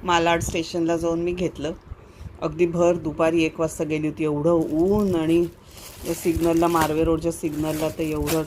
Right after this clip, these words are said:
ट्रॅफिक लागलं. अं, छान आहेत ना छोट्याशा अशा या बॅग्स. अं, actually मी जाणार आहे परवा,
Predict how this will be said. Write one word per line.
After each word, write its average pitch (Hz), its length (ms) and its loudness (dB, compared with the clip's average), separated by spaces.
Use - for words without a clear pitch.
ट्रॅफिक 143 400 -2
लागलं. 143 340 -4
अं, 165 680 4
छान 233 180 2
आहेत 196 240 -2
ना 220 140 0
छोट्याशा 175 400 0
अशा 170 220 -2
या 165 160 4
बॅग्स. 156 420 0
अं, 156 520 2
actually 175 300 -4
मी 180 140 0
जाणार 165 360 4
आहे 165 220 0
परवा, 160 520 0